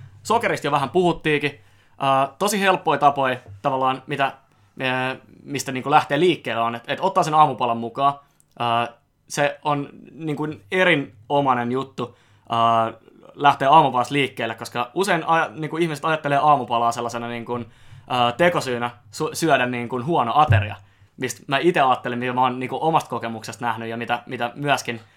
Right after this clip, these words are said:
niinku Ambraitin kautta meidän asiakkaat ympäri maailmaa on nähnyt sen, että kun aamupala on kunnossa, niin se, ö, työteho niinku ei, ei ole ainoastaan se niinku aamutunteina parempi,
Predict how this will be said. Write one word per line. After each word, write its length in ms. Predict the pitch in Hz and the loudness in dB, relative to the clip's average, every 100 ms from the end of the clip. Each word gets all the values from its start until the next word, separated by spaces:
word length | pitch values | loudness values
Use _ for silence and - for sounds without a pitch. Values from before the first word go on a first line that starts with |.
| _ | _
niinku 180 | - 123 | -10 4
Ambraitin 460 | 143 139 127 120 113 | 6 6 2 0 -2
kautta 240 | 117 117 | -2 -2
meidän 220 | 123 127 | -4 2
asiakkaat 400 | 143 147 123 120 | 2 2 0 -6
ympäri 200 | 117 120 | -6 -6
maailmaa 400 | 127 180 151 117 | 2 6 6 4
on 60 | 110 | -4
nähnyt 280 | 113 113 113 | -6 -8 -8
sen, 220 | 156 120 | -4 -4
että 180 | 117 123 | -6 -8
kun 120 | 143 | -2
aamupala 400 | 180 165 139 127 | 0 0 0 -2
on 100 | 120 | 0
kunnossa, 480 | 175 156 120 - - - _ _ | -2 -2 -4 -6 -8 -10 _ _
niin 200 | 131 127 | -8 -6
se, 140 | 131 135 | -2 -2
ö, 840 | - - _ - 127 123 120 - - | -4 -8 _ -8 -2 2 2 0 0
työteho 520 | 185 147 135 127 - _ _ _ - | 2 2 0 -2 -4 _ _ _ -8
niinku 300 | 131 123 127 127 - | -6 -4 -6 -6 -6
ei, 220 | 143 135 | -6 -4
ei 140 | 147 147 | 0 4
ole 100 | 151 | 6
ainoastaan 340 | 147 - 139 | 4 4 2
se 60 | 131 | 0
niinku 220 | 131 175 | 2 4
aamutunteina 580 | 202 156 131 120 123 120 | 4 2 -4 -6 -6 -4
parempi, 520 | 135 127 123 127 | -2 -2 -4 -8